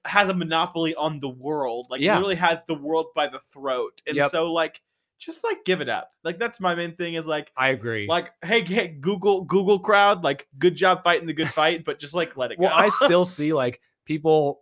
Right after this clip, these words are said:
Speaker 2: on, like, on Snapchat that ha-, like, have older Androids, and it's, like, the camera quality is, like, two forty P,
Speaker 1: Yeah.
Speaker 2: and,
Speaker 1: Yeah,
Speaker 2: like,
Speaker 1: yeah.
Speaker 2: their emojis are just the half circle little nubbin guys,
Speaker 1: <laughs>
Speaker 2: and I'm like,
Speaker 1: Yeah,
Speaker 2: and they're
Speaker 1: you,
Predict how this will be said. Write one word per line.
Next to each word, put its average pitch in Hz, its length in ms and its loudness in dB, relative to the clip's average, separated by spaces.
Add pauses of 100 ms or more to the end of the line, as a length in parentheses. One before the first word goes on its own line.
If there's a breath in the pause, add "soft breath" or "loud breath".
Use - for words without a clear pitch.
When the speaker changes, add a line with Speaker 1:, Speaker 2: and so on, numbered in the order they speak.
Speaker 2:
on, 127 380 0
like, 120 280 -6
on 127 160 -2
Snapchat 117 580 -4
that 117 120 -6
ha-, 127 160 -8
like, 117 160 -6
have 123 300 -6
older 123 500 -4
Androids, 120 560 -4
and 127 80 -6
it's, 117 160 -10
like, 120 240 -4 (260 soft breath)
the 135 120 -6
camera 143 400 -4
quality 131 580 0
is, 117 240 -4
like, 113 300 -6 (380 soft breath)
two 160 280 -2
forty 139 480 -2
P, 123 520 -2 (120)
Speaker 1:
Yeah. 147 240 -6
Speaker 2:
and, 135 400 0
Speaker 1:
Yeah, 127 40 -4 (140)
Speaker 2:
like, 131 260 0
Speaker 1:
yeah. 175 120 0
Speaker 2:
their 175 140 6
emojis 160 560 2
are 160 60 6
just 156 220 -2
the 156 80 2
half 135 340 0
circle 160 460 0
little 156 220 2
nubbin 131 520 -2
guys, 147 680 4
Speaker 1:
<laughs> - 340 -10
Speaker 2:
and 170 100 6
I'm 170 80 2
like, 156 240 2 (180)
Speaker 1:
Yeah, 185 80 8
Speaker 2:
and 185 80 6
they're 185 180 6
Speaker 1:
you, 185 160 -2